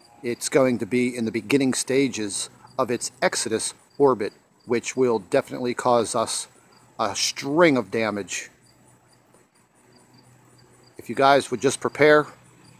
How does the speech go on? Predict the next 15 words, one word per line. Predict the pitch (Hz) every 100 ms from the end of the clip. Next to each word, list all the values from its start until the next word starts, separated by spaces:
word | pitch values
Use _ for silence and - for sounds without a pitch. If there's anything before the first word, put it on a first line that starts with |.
| _ - _ -
learn, | 131 147 147 143 - - _ -
look | 120 -
some | - 139
things | - 135 113
up | 131
on, | 135 131 117 - _ _ _ _
uh, | - 104 98
the | 110
internet, | 135 139 135 135 - - -
watch | 113 123 - -
some | - 131
of |
these | 117 113 -
YouTube | 113 123 143 - 123
videos, | 131 127 127 123